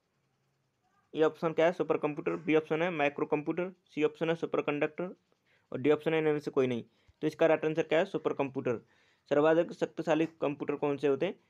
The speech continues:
सुपर कंप्यूटर। ये इसका करेक्ट आंसर है। बाईसवाँ क्वेश्चन है, सेफ्टी लैंप के आविष्कार कौन है? तो सेफ्टी लैंप के आविष्कार कौन है? ये ऑप्शन मार्कोनी, बी ऑप्शन है डेवी और सी ऑप्शन है सोल्स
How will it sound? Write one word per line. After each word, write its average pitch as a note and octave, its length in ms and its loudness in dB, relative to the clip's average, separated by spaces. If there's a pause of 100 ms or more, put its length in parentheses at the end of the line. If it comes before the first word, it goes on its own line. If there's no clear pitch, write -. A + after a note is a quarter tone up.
(160)
सुपर C#3 200 0
कंप्यूटर। C3 540 -4 (240)
ये D3+ 120 2
इसका D3 200 2
करेक्ट C3 300 -4
आंसर B2+ 260 -4
है। F3 100 -6 (2250)
बाईसवाँ E3+ 420 2
क्वेश्चन F3 260 -2
है, G3+ 120 -4 (400)
सेफ्टी E3 360 0
लैंप E3 320 2
के F3+ 100 2
आविष्कार D#3 380 2 (140)
कौन C#3+ 220 2
है? A#2+ 160 0 (200)
तो C#3+ 100 -4
सेफ्टी D#3 320 -2
लैंप D#3 300 0
के D#3+ 80 2
आविष्कार D3 400 0
कौन D3 360 -2
है? F#3 120 -2 (460)
ये D3+ 100 2
ऑप्शन D#3+ 280 0
मार्कोनी, D3 520 0 (120)
बी - 140 0
ऑप्शन D3+ 260 2
है D#3 80 2
डेवी C#3 440 2 (140)
और C3+ 120 -6
सी D3 160 -2
ऑप्शन D3 220 -2
है D#3 80 -2
सोल्स D#3 420 0